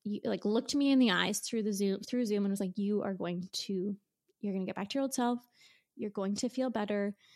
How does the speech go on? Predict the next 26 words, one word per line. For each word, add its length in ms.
And 560
it's 140
gonna 180
take 200
some 180
time, 420
but 240
we're 160
gonna 160
do 140
this." 400
And 200
so 680
I 460
shifted 360
medications 840
and 100
I 80
was, 320
you 80
know, 160
seeing 340
my 120
therapist 680
still. 600
And 640